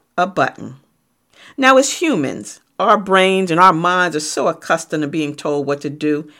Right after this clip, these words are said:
We've been told what to do since birth. And in this online world, we're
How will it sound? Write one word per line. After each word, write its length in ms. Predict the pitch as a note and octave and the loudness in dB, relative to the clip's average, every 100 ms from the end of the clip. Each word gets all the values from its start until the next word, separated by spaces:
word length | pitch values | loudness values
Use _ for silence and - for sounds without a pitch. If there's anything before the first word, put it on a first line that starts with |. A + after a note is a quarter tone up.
| _ | _
We've 140 | G#4 | 4
been 120 | B3+ D#3+ | 4 0
told 300 | - G3 G3 | 0 0 0
what 100 | F#3+ | -4
to 100 | F3+ | -6
do 220 | F#3+ G#3 | -6 -8
since 320 | - A3 C4 | -4 -4 -6
birth. 460 | - G3 D#3 - _ _ _ _ _ - - | 0 2 2 0 _ _ _ _ _ -20 -8
And 160 | - F#3+ | 0 2
in 120 | G3+ | 2
this 160 | G3+ G#3 - | 2 -2 -2
online 600 | A3+ A3 A3 A3 G#3+ G#3 | 2 2 2 2 2 2
world, 400 | A3+ A3 A3+ B3 | 4 4 2 -4
we're 200 | C#4+ | -8